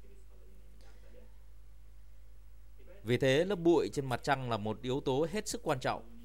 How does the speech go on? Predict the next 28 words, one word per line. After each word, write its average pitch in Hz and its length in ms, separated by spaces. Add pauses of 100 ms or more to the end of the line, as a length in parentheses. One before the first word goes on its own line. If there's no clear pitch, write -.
(380)
Trên 143 200
mặt 127 200
trăng 123 280
không 151 280
có 175 100
đủ 135 140
bụi 113 340
để 95 120
chứng - 200
tỏ 92 340
là 104 180
nó 101 180
có 147 140
hàng 127 180 (100)
tỷ 90 160
năm 107 220
tuổi. 85 280 (320)
Và 107 340
tôi 120 200
nghĩ 107 360
đây 127 160
là 107 100
một 98 160
bằng 95 200
chứng 123 340
rất - 120 (100)
quan 107 140
trọng. 101 200